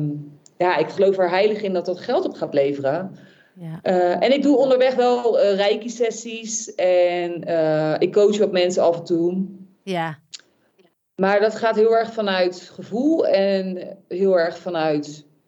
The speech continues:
Speaker 1: niet met de, eigenlijk gaat dat meer <laughs> vanuit dat ik dat zelf gewoon graag ook wil en doe. En niet omdat dat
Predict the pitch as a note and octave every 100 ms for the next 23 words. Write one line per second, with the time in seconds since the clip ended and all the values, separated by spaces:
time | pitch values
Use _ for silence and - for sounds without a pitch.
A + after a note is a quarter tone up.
0 | _ _ _ - F#3 A3 G#3 G3 G3 -
1 | G3 - - _ _ _ _ _ _ F#3+
2 | G3 F#3+ F#3+ F#3 F#3 F#3 G3 G3 - F#3
3 | F3 E3+ E3+ - - _ _ - - -
4 | G#3+ A3 A3 E3+ F3 F#3 F3+ F#3 F3 F3
5 | D#3+ G#3 A3+ F#3 E3+ F3 A#3 B3+ G3+ F#3+
6 | F#3 - - _ - G#3+ B3 G#3+ A3 G#3+
7 | A3 G#3+ G#3 G3+ - -